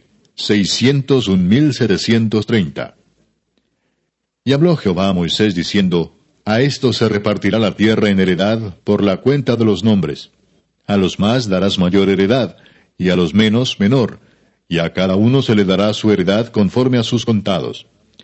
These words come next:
Pero la tierra será repartida por suerte,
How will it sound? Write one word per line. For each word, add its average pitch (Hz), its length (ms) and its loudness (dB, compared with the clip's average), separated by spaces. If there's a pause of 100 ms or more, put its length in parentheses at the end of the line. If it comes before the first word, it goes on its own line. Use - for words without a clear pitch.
(300)
Pero 95 180 0
la 113 140 2
tierra 131 320 2
será 110 260 0
repartida 113 680 0
por 95 160 -2
suerte, 104 520 -2